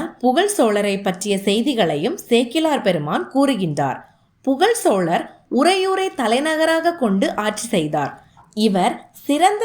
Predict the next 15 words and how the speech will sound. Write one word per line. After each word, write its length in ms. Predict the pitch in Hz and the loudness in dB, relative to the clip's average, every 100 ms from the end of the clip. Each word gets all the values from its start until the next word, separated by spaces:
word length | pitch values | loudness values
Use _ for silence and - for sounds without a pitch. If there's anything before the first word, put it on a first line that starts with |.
| 415 | -4
சிவனெறி 560 | - 254 359 403 392 | -4 0 0 2 0
செல்வராக 680 | 359 233 233 247 233 170 170 | 0 0 2 2 2 0 -2
விளங்கினார். 640 | 285 233 247 233 202 147 139 - _ - | 0 2 2 0 0 -2 -4 -10 _ -2
இவர் 360 | 240 202 226 - - | 0 2 0 -2 0
தமக்கு 420 | 269 302 359 349 339 | 2 2 0 -2 -2
திறை 280 | - 254 302 480 | -2 2 2 0
செலுத்த 420 | - 392 349 302 | 0 0 0 -2
மறுத்த 480 | 262 208 202 196 185 - | -2 0 -2 0 0 0
அதிகன் 480 | 160 180 269 415 466 | -2 0 0 0 0
என்ற 240 | 381 269 240 | 0 0 0
மன்னன் 440 | 185 190 311 381 | 2 2 2 2
மீது 260 | 254 180 170 | 0 0 -2
போர் 340 | - 254 415 453 | -4 -2 0 2
மேற்கொண்டார். 680 | 285 220 190 165 156 143 - - _ - | 0 0 0 2 2 0 -4 -16 _ -4
இப்போரில் 640 | 285 - 277 285 220 302 | -4 2 2 4 0 -2